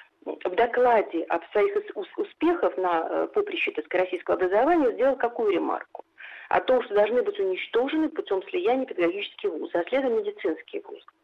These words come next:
И такое слияние произошло. То есть просто с огромного нашего образовательного пространства исчезли, э, имеющие столетнюю историю педагогические вузы. Да? И сейчас министерство их вернуло.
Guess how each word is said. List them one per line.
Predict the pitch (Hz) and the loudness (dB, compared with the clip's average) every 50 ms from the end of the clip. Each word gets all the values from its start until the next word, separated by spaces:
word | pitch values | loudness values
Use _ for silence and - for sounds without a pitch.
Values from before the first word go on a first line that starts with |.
| _ _ _ - - - - - - - - - - _ | _ _ _ -20 -20 -20 -20 -18 -18 -20 -20 -20 -10 _
И | - 226 | -2 0
такое | 233 233 226 226 - 320 349 339 - | 4 4 2 4 4 2 2 2 0
слияние | 247 240 240 277 277 269 269 262 | -2 -2 0 2 2 2 0 -2
произошло. | 262 247 240 226 240 240 233 - - - 175 156 - - _ _ | 0 -2 -2 0 0 -2 -2 -4 -4 -4 -4 -4 -4 -8 _ _
То | - - 220 | 2 2 2
есть | 208 214 - - - - - _ - | 2 0 -6 -8 -10 -10 -10 _ -4
просто | - 262 277 311 339 339 330 - - 208 - - - _ _ _ _ _ - - - - - | 0 2 4 4 4 2 2 0 -2 -2 -2 -2 -6 _ _ _ _ _ -20 -20 -10 -2 2
с | 214 196 - - | 2 2 2 2
огромного | 208 208 233 254 269 254 220 208 190 175 175 170 165 - - _ _ - | 0 2 4 4 4 4 4 2 0 -2 -2 -2 -4 -4 -8 _ _ -2
нашего | 208 202 202 202 - - 165 170 | 0 0 0 0 -2 -2 -2 -2
образовательного | 165 196 175 196 202 202 196 190 190 185 185 | 0 0 2 4 4 4 4 2 0 -2 -4
пространства | - 196 208 - - 285 339 381 370 - - 622 - - - - | -2 -2 -2 0 0 2 2 2 0 0 -4 -4 -4 -8 -12 -8
исчезли, | 220 202 - - - 247 285 311 302 311 339 339 330 - - - _ _ _ - | -6 -2 -2 0 0 2 0 0 0 0 -2 -2 -2 -6 -14 -20 _ _ _ -2
э, | - - 190 180 - - | 2 4 4 4 2 0
имеющие | - 214 226 247 247 226 214 - - - 180 170 | 0 0 2 4 4 4 2 2 0 -2 -2 -2
столетнюю | - - 196 196 202 196 196 180 180 180 | 0 0 2 2 2 2 0 -2 -6 -6
историю | - - 285 311 311 | -4 -2 0 0 -2
педагогические | 302 - - - 180 180 208 214 - - - 208 98 - - - | -2 -4 -2 -2 -2 -2 -4 -10 -10 -6 -2 -2 -2 -2 -4 -8
вузы. | - 165 160 160 156 - - | -10 -8 -8 -8 -8 -6 0
Да? | - 285 330 370 - - - - - - - - - _ | 4 4 4 4 0 -4 -12 -14 -14 -16 -16 -20 -20 _
И | - | -16
сейчас | - - - - 339 359 359 - - - _ _ - | -12 -4 0 4 4 4 4 2 -4 -14 _ _ -4
министерство | - 226 220 220 - 302 302 - - 247 | 0 0 0 2 0 -2 0 0 -2 -4
их | 226 - 233 | -2 0 -2
вернуло. | 233 233 214 220 220 202 - - - | 0 0 2 2 0 0 -2 -4 -10